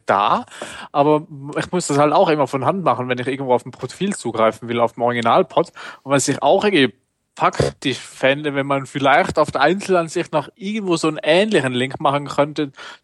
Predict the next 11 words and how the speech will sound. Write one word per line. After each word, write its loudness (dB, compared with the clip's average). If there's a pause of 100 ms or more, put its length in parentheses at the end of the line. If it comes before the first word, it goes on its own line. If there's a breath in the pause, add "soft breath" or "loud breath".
zur 2
Einzel-, 2
also 0
zu -4
diesem -6
Po-, 2
Post -2
auf 2
dem -8
Originalpod. 2 (320)
Also -2